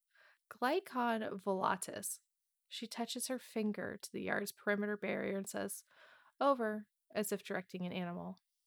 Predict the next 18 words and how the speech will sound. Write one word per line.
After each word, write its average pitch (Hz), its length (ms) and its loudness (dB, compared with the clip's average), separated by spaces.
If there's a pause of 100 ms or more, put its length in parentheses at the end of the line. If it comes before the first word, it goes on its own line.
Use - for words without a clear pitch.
(340)
Kinzik 269 380 0
flattens 220 500 2
her - 80 -6
palm 190 400 -2
against 190 320 -2
the 190 60 -2
ground 185 420 4
and 190 80 -2
displaces 190 600 -2
the 185 100 0
radiolarian 185 800 -2
saturation 190 720 -2
with 190 120 -12
a 190 40 -2
bubble 190 540 2
of 185 160 -4
void 190 320 -4
energy. 185 640 -8